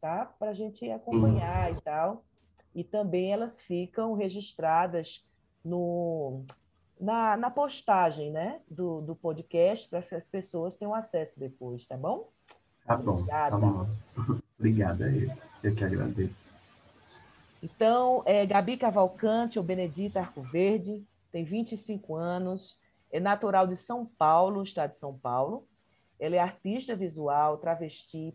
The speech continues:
Speaker 1: preta sertaneja, performer, atriz. Iniciou seus trabalhos na área de teatro em Arco Verde, no estado de Pernambuco, onde vive há mais de quinze anos, tendo atuado em diversos grupos e espetáculos da cidade.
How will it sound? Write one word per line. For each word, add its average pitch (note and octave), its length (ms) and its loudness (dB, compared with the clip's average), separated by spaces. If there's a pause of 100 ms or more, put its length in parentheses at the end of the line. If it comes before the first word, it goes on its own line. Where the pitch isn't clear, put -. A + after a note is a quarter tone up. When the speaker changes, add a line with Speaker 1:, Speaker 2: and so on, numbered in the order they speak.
(100)
Speaker 1:
preta G3 320 -2
sertaneja, C#3+ 840 -6 (380)
performer, E3 800 -2 (340)
atriz. E3 880 -2 (220)
Iniciou B3 460 -2
seus B3 240 -4
trabalhos F3 520 4
na E3+ 120 0
área E3 180 2
de E3 80 -8
teatro F3+ 480 2
em F3 60 -2
Arco F3+ 240 -6
Verde, E3 420 -2
no D#3+ 60 -8
estado D3+ 240 -6
de - 80 -12
Pernambuco, D3 600 -8 (340)
onde G3 240 -2
vive F#3+ 200 -2
há F3+ 60 2
mais G#3+ 220 2
de A3+ 80 -6
quinze G3 360 -4
anos, D3 500 -8 (320)
tendo B3+ 240 2
atuado F#3+ 560 4
em G3+ 80 0
diversos G3+ 580 0
grupos G3+ 460 -4
e G#3 60 -6
espetáculos F#3 600 -2
da F#3+ 120 -2
cidade. C#3 600 -4